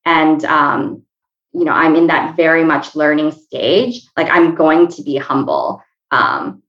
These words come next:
I don't care if it's my brilliant idea to talk about. I wanna make sure that when I'm getting in at the entry points that I wanna get in, I also, um,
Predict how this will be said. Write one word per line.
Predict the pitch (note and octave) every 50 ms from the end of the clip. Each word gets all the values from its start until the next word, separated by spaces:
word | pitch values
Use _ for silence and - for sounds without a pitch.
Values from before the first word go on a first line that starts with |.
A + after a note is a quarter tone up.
| _ _ -
I | E3+
don't | F3 F3+ F3+ F3
care | - - F3+ E3+ E3+ E3 E3
if | D#3+ D#3+
it's | D3 - -
my | E3+ D#3 D3+ D3+ D3+ D3+
brilliant | D#3 D#3+ D#3+ D3+ D#3 D#3 D#3 D#3+ D#3 D3+ D3
idea | D3 D3+ D3 C#3+ D3 D3+ D#3 D#3 D#3+ D#3 D#3 D#3
to | - -
talk | - - - - - - G3+
about. | G3+ A3 A3+ C4 C#4 D4+ D4+ D4+ - -
I | E3+ E3
wanna | E3 E3+ E3+ E3+ E3
make | D#3+ D#3 D#3
sure | - - - E3 E3 D#3+
that | D#3 C#3+ -
when | D#3 D#3+ D#3
I'm | D#3 D3+ D3+ D3
getting | - D#3 D3+ D3+ D#3 D#3 D3+
in | - - C#3+ C#3+ D3+ E3+ F#3+ F#3+
at | E3 D3 - -
the | C3 A2+
entry | D3+ D3+ D3 - D3+ -
points | - E3 D3+ D3+
that | - D#3 D3+
I | D#3
wanna | D3+ D3+ D3+ D3 C#3+ -
get | - D3 C#3+ C3
in, | D3 C#3+ E3 G3+ B3 A#3+ - - _ _ _ -
I | E3 D#3+
also, | D3 C#3+ D#3 D#3 - - - D#3 D3 D3+ D3 C#3+ - -
um, | C#3+ C#3+ - - - - - F#3+ - -